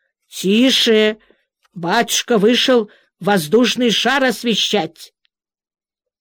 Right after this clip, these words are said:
Пёстрое сборище устремило взоры на площадку,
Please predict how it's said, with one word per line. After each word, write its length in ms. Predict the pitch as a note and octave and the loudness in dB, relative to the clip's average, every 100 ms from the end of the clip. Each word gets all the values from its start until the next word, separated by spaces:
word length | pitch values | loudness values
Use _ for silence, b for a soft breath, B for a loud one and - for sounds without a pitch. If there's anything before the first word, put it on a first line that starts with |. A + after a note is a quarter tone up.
| _ _ _ | _ _ _
Пёстрое 440 | - C4 - A#3 A#3 | 0 0 0 0 0
сборище 760 | F3 A#3+ E4 A3 - - - _ _ _ _ _ - | 0 0 0 0 -4 -8 -12 _ _ _ _ _ -4
устремило 580 | G3 - A3+ C#4+ E4+ C#4 | -2 0 0 0 0 -2
взоры 360 | F#3+ C#4+ C#4+ | 0 0 2
на 140 | B3+ A3+ | 0 -2
площадку, 840 | G#3 F#3+ - D4 D#4 - C#4 | -2 -4 -2 -4 -4 -2 -4